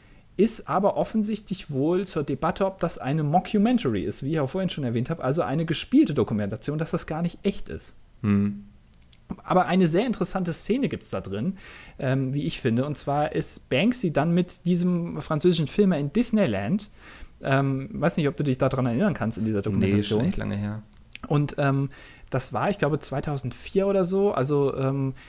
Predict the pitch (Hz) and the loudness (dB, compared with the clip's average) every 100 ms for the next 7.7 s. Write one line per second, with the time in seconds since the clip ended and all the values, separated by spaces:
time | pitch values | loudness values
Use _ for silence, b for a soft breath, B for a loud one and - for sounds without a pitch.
0 | B - 131 - - 139 131 - 147 - | B -6 -6 -6 -8 -6 -2 -2 -2 -4
1 | 107 156 190 202 160 131 143 156 - - | -2 0 0 -2 0 2 2 2 -2 -8
2 | 143 139 139 127 - 131 170 - 196 170 | -4 -4 -4 -4 -4 -2 -2 -2 -2 2
3 | 147 151 156 117 135 139 139 139 - 131 | 2 2 0 -2 0 0 0 -4 -4 0
4 | 127 127 127 127 131 B B B B 131 | 2 2 2 0 -2 B B B B 0
5 | 170 170 110 123 135 143 196 - 185 - | 2 2 0 -2 0 2 2 4 2 2
6 | 156 143 131 - 254 285 302 143 139 139 | -2 -2 0 -2 0 -4 -2 -2 0 0
7 | - 104 95 95 120 185 - | -2 -2 -2 0 0 0 -4